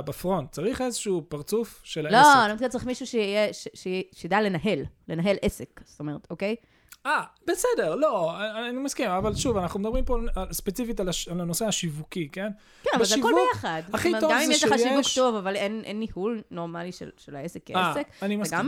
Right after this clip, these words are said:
Speaker 2: בבעיה, זאת
Speaker 1: כן,
Speaker 2: אומרת.
Speaker 1: נכון.
Speaker 2: אבל, אבל בדע-, אבל שיווק וניהול זה, זה כן תחומים שהם קצת יותר קרובים אחד לשני, אוקיי?
Speaker 1: Mm,
Speaker 2: הגיוני ש-
Speaker 1: debatable, debatable.
Speaker 2: לא, אתה לא חושב?
Speaker 1: אני, תלוי.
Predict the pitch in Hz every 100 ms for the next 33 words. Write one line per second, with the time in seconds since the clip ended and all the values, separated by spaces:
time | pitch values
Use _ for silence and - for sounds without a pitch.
0 | 330 208 156 143 - 175 - 170 180 233
1 | 247 233 247 285 269 233 - 226 320 320
2 | 240 220 247 254 208 190 190 190 185 214
3 | 202 - 208 196 185 - 170 165 - 160
4 | - 165 160 156 - 180 220 165 - 151
5 | 151 139 131 _ - - - - 214 220
6 | 190 - 208 175 170 156 180 196 220 190
7 | 196 240 160 196 202 - 262 370 370 349
8 | 320